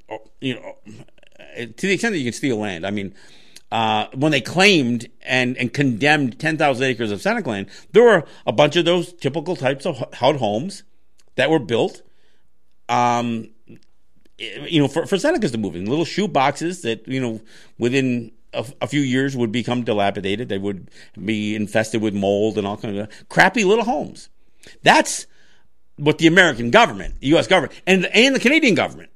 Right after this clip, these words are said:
I mean, you look at some of the, the villages, you know, that exist on the, on the Canadian side. And, and again, <laughs> if you go, go into many native territories, U S or Canadian side,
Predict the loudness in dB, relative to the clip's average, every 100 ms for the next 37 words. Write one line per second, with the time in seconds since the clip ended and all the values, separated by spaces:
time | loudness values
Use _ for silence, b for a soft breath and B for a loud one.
0 | -6 0 2 0 -2 -4 0 0 -2 -4
1 | -2 2 0 0 -4 -6 -12 -8 -4 0
2 | 0 0 0 0 0 -10 b b b 0
3 | 2 2 2 0 0 -2 0 0 -2 -2
4 | -4 -4 -10 -20 -20 -20 -20 -20 b b
5 | b b -20 -20 -20 -20 -20 -2 2 4
6 | 4 4 4 4 0 -2 -2 -4 -4 -2
7 | 0 0 2 2 2 0 0 2 2 2
8 | 4 2 0 0 -2 -2 -2 4 4 4
9 | -2 -2 -2 -4 -6 -6